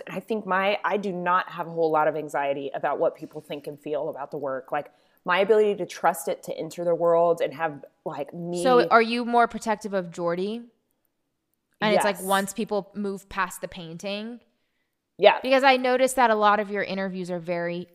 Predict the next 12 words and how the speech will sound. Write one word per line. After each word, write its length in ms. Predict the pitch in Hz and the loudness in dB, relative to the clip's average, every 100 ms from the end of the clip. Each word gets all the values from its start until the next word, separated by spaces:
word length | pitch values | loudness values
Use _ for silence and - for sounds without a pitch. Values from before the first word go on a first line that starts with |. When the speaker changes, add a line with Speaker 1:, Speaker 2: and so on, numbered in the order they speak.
| - | -4
Speaker 2:
art-centric. 680 | 170 - - - 123 _ - _ _ _ _ | -4 -4 -14 -14 -16 _ -20 _ _ _ _
Like, 180 | 180 185 | -10 -8
it's 100 | 190 | -4
Speaker 1:
Totally. 240 | 302 277 | 0 2
Speaker 2:
literally, 440 | 147 175 175 175 147 | 2 0 -2 -6 -8
like, 180 | 170 180 | -8 -10
you 80 | |
keep 280 | 165 - 185 | -14 -12 -8
it 80 | 180 | -6
about 320 | 165 165 151 | -4 -4 -4
the 60 | 160 | -8
work. 380 | 143 98 - | -12 -14 -16